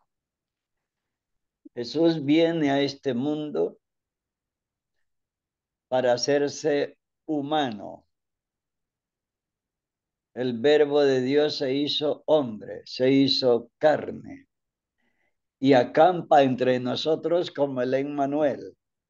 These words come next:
que quiere decir Dios con nosotros.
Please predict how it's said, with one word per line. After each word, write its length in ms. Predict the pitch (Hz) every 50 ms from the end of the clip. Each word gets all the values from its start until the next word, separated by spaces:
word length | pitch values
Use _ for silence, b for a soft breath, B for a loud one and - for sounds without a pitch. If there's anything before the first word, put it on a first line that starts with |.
| _ _ _ _ _ _ _ _ _ _ _ _ _ _ _ _ _ _
que 160 | 127 120 120
quiere 300 | 123 135 139 135 139 151
decir 480 | 151 151 147 - - 156 156 147 139
Dios 320 | 120 135 143 135 135 131 -
con 320 | - 120 120 120 117 117
nosotros. 760 | 113 113 - - 127 120 - - - - - - - - _